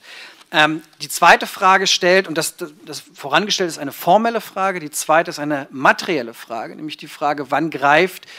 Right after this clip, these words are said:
die Haushaltsausnahme ein? Ähm, und diese, und diese materielle Frage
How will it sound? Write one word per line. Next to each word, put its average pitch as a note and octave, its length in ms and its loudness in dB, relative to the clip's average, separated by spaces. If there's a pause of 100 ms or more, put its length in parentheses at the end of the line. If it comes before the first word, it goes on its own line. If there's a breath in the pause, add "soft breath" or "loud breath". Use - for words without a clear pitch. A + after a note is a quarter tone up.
(160 loud breath)
die C#3+ 120 -8
Haushaltsausnahme D3 1120 -4
ein? A#2+ 340 -14 (720 loud breath)
Ähm, D3+ 240 2
und E3 180 0
diese, G3 220 2
und D#3+ 180 -4
diese E3 180 -2
materielle A3 580 0
Frage F#3 600 2